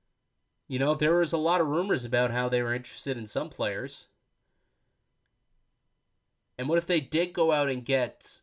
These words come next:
uh, let's say, you know, one of those, uh, defensemen that people wanted to get, like, uh, let's say they went out and got Sami Vatanen for, for whatever. We'll just use Sami Vatanen, a U F A right shot defenseman,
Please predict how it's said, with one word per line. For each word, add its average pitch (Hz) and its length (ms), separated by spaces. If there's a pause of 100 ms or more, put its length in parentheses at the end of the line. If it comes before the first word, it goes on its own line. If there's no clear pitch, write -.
uh, 123 240
let's 127 200
say, 123 500
you 117 160
know, 127 120
one 131 180
of 131 60
those, 131 360 (600)
uh, 123 100
defensemen 135 720
that 120 240
people 131 260
wanted 123 260
to - 80
get, 120 300
like, 113 180
uh, 113 320
let's 165 180
say 185 120
they 175 100
went 165 160
out 156 80
and 135 100
got 135 520 (600)
Sami 165 440
Vatanen 107 540
for, 104 640 (180)
for 127 140
whatever. 104 400 (280)
We'll 151 100
just 139 160
use 147 140
Sami 131 220
Vatanen, 110 500
a 98 200
U 170 240
F 170 160
A 151 200
right 139 240
shot 135 220
defenseman, 117 640